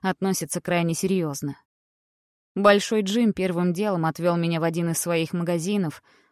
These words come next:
ловушку для туристов на четырехполосной автостраде, которую они здесь называют "большой дорогой", и угостил домашними жареными пирожками с двумя шариками мороженого с корицей. "Боже мой", — сказала я после первого кусочка.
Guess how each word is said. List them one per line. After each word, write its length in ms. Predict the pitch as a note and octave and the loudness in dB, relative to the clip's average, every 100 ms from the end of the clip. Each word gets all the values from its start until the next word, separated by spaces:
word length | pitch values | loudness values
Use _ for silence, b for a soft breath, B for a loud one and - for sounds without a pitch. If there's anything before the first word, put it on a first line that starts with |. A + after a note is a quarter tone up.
| - | -2
ловушку 480 | F#3 E3 D#3+ - E3+ | 0 2 0 -2 -2
для 160 | E3+ | -2
туристов 500 | F3 F3+ D#3+ - D#3+ | 0 -2 -2 -6 -6
на 100 | E3+ | -4
четырехполосной 840 | - D#3+ E3+ D#3+ F3+ E3+ D#3+ - D#3+ | -4 -2 -2 -2 -2 -2 -2 -2 -6
автостраде, 720 | - E3 - G3 F#3+ D#3+ B B B | -4 -6 -4 -2 0 0 B B B
которую 360 | F#3 F3 F3+ E3+ | -4 0 2 2
они 200 | E3+ E3+ | 2 0
здесь 240 | D3+ D#3 | -2 -2
называют 460 | F3+ E3 E3+ D#3+ D#3 | -2 0 2 2 2
"большой 360 | F3 D#3+ F3 | 0 0 -2
дорогой", 560 | E3+ F#3 D#3+ D#3 D3 C#3+ b b b _ - | 0 0 0 -4 -6 -8 b b b _ 0
и 100 | G3+ | 2
угостил 500 | F#3+ F3+ - A3 G3+ | 6 4 4 0 2
домашними 580 | F3 F3 F3 F#3 F3+ | 2 2 0 0 0
жареными 460 | F3 F#3 F3+ F3 E3+ | 0 0 0 0 -2
пирожками 600 | F#3 F3+ - G#3+ G3 D#3+ | -2 -4 -4 -2 -2 -2
с 60 | D3 | -2
двумя 260 | E3+ D#3+ | -2 -2
шариками 500 | - F3+ F3 F3 E3 | -2 -4 -4 -4 -2
мороженого 540 | E3 D#3+ E3+ E3+ E3+ D#3+ | 0 2 0 0 -4 -4
с 80 | |
корицей. 640 | - F3+ E3+ - - C#3+ - _ _ _ _ _ _ _ _ _ _ _ _ G3+ | -4 -4 -4 -8 -12 -12 -18 _ _ _ _ _ _ _ _ _ _ _ _ -4
"Боже 380 | F#3 F3 E3 | 2 2 2
мой", — 380 | F3 E3 D3+ D#3+ _ _ | 0 0 -4 -8 _ _
сказала 400 | - F#3 E3+ E3+ | -4 -2 0 0
я 240 | E3+ F3+ | 0 -2
после 260 | F3 E3 E3+ | -4 -4 -4
первого 440 | F3 E3+ E3+ E3 | -2 -2 -2 -4
кусочка. 640 | E3+ F3+ F3 D3+ - - | -6 -8 -6 -8 -10 -14